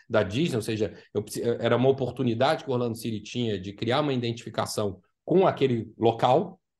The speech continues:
dar uma identidade pra esse local, tanto é que nós fugimos do nome, podia ser Orlando Fantasy, por exemplo,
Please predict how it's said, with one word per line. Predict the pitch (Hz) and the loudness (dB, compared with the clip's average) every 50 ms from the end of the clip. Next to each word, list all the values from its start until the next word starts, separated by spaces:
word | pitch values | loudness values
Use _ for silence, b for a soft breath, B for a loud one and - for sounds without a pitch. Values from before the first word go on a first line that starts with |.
| _ _ _ _ _ _ _ - | _ _ _ _ _ _ _ -8
dar | 117 113 123 123 139 | -4 0 2 2 2
uma | 156 151 143 | 4 4 2
identidade | 139 131 120 123 123 123 - 110 104 117 127 151 156 135 | 2 2 2 0 0 -2 -4 -6 -4 -2 -2 -2 -2 -4
pra | 117 - 110 104 | -8 -8 -6 -6
esse | 104 101 - | -6 -6 -6
local, | 107 98 87 - 117 123 143 160 170 B B B B B B B | -8 -8 -4 -4 -2 -2 -2 -4 -8 B B B B B B B
tanto | 147 147 147 | 2 4 4
é | 151 131 | 4 2
que | 135 | 2
nós | 131 139 131 | 0 0 -2
fugimos | - 135 117 104 101 131 170 170 135 113 | 0 -2 -2 0 0 2 2 2 2 2
do | 107 107 | 0 0
nome, | 104 110 117 117 113 107 104 95 95 87 90 | 0 0 0 0 0 -2 -2 -2 -4 -4 -6
podia | 92 98 107 123 120 | -6 -2 -2 -2 -2
ser | - - 143 | 0 2 2
Orlando | 131 123 131 135 120 | 4 4 4 2 0
Fantasy, | - - 131 135 123 - 87 82 82 | 0 -2 -2 -2 -2 -4 -6 -10 -10
por | - - 90 | -10 -10 -8
exemplo, | 90 101 139 147 104 - | -4 -4 -4 -4 -4 -8